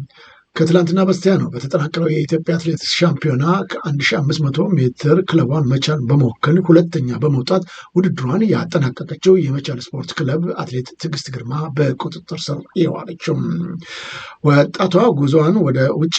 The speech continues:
ለማድረግ በምትንቀሳቀስበት ጊዜ ነው በህግ ቁጥጥር ስር እንድትውል የተደረገችው።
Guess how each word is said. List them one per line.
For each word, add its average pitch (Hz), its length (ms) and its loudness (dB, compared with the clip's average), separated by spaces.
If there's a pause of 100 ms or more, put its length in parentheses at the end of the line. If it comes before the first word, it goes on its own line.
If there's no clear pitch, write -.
ለማድረግ 143 440 2
በምትንቀሳቀስበት 139 1160 -2
ጊዜ 170 200 2
ነው 123 140 2
በህግ 131 240 -2
ቁጥጥር - 300 -12
ስር 131 180 -6
እንድትውል 120 440 -4 (140)
የተደረገችው። 151 920 2